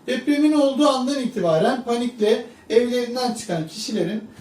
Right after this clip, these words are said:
maske ve mesafe kurallarına uyma konusunda zorlandıkları, bu konuda bilgi ve becerileri kullanmakta güçlük çektikleri yapılan görüşmelerimizde görüldü.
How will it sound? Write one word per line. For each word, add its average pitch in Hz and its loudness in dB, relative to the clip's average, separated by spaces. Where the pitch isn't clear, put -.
maske 185 -2
ve 214 -2
mesafe 220 0
kurallarına 147 -4
uyma 214 -6
konusunda 190 -6
zorlandıkları, 170 -4
bu - -6
konuda 190 -2
bilgi 214 -2
ve 170 0
becerileri 143 -4
kullanmakta 180 -4
güçlük 202 -10
çektikleri - -8
yapılan 185 0
görüşmelerimizde 151 -4
görüldü. 147 -2